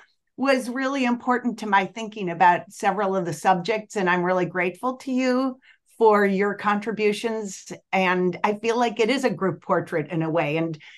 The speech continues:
you know, I hope it's sort of, as a, you know, both, uh, both an, an effective tool and also k-, kind of a, a love letter of sorts to the people who have devoted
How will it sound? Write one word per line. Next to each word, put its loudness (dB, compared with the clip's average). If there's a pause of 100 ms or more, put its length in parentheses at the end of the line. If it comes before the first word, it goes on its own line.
(100)
you 0
know, 6
I 8
hope 2
it's 2
sort 0
of, -4 (640)
as -2
a, -2
you 2
know, 2
both, 4
uh, -2
both 4
an, 2
an 4
effective -4
tool 6
and 4
also 2
k-, -8
kind -2
of -2
a, 6
a 2
love 4
letter 0
of -6
sorts -4
to 0 (420)
the -2
people -4
who -2
have 0
devoted 2